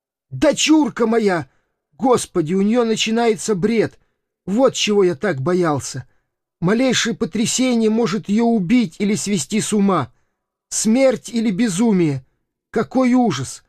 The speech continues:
Что делать, Боже мой? Ложись, доченька!" Но Дея снова заговорила. Ее голос был еле слышен — как будто некое облако уже отделяло ее от земли.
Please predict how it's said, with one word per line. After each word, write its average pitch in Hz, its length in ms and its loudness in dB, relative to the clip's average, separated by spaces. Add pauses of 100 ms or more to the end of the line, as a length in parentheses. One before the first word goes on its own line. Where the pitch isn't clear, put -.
(220)
Что - 260 -2
делать, 214 480 2
Боже 208 400 -2
мой? 175 300 -2 (280)
Ложись, 247 580 0
доченька!" 165 760 -2 (540)
Но 120 180 0
Дея 151 320 2
снова 147 360 -2
заговорила. 131 720 -2 (800)
Ее 131 200 2
голос 160 400 0
был 147 200 2
еле 160 300 0
слышен — 170 640 -2 (460)
как 117 160 -6
будто 156 280 -2
некое 147 480 0 (100)
облако 151 640 -2
уже 131 240 -2
отделяло 151 680 -2
ее 151 240 0
от 143 60 -2
земли. 135 540 -2